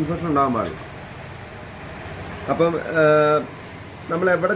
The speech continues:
ചെന്ന്, തട്ടാന്മാരുടെ അടുത്താണെങ്കിലും ശരി, ഹോസ്പിറ്റലാണെങ്കിലും ശരി, എവിടെ ചെന്നാലും കറക്റ്റ് നമ്മുടെ ശരീരത്തിൽ ബുള്ള്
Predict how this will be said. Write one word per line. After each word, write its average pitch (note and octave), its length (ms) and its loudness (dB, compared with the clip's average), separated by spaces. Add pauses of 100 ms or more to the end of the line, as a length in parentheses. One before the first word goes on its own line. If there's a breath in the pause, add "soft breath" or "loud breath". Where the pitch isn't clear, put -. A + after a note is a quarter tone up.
ചെന്ന്, D#3 240 4
തട്ടാന്മാരുടെ D3+ 520 4
അടുത്താണെങ്കിലും C#3 580 2
ശരി, B2+ 260 2
ഹോസ്പിറ്റലാണെങ്കിലും B2+ 960 2 (100)
ശരി, A#2+ 220 2 (280)
എവിടെ D3+ 240 2
ചെന്നാലും C3+ 360 2 (440)
കറക്റ്റ് C3+ 360 -2
നമ്മുടെ D3 300 4
ശരീരത്തിൽ C3+ 500 0 (220)
ബുള്ള് C3 240 2